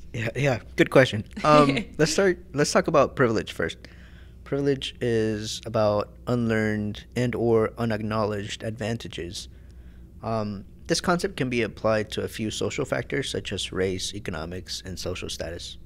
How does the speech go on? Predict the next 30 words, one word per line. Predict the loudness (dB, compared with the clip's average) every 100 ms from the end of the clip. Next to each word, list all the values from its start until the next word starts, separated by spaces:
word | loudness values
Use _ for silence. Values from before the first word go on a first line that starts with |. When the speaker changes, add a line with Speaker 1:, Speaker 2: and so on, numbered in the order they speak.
| -18 -16 -12
Speaker 2:
Mm. | -12 -12 -14 -16 -16
How | -4 -4
can | -2 -4
people | -4 -2 -2
recognize | 0 -2 -4 -6 -6 -6
their | -8
own | -8 -10
privilege? | -12 -10 -10 -10 -12 -16 -20 -20 -20 -20 -18 -18 -20 -20 -2
Speaker 1:
Good | -2 0
question. | 0 0 -2 -6 -14 -18 -16 -16 -16 -16 -4 -2
I | 0
think | 0 2
it | 6
really | 6 6
starts | 2 2 2 2 -2 -2 -4 0
with | 0 0 -2 0
getting | 0 0
to | -2
analyze | -2 -2 0 0 -2 -6 -2
your | -2 -2
own | -4 -6
identity. | -4 -4 -4 -4 -8 -12 -18 -18 -18 -18 -8
You | -2
have | -2 -2
to | 0 2 2 -2 -4
ask | -4 -4
yourself, | -6 -4 -4 -6 -12 -20 -20 -20 -20 -4
"Who | -2 0
am | -2
I? | -8 -12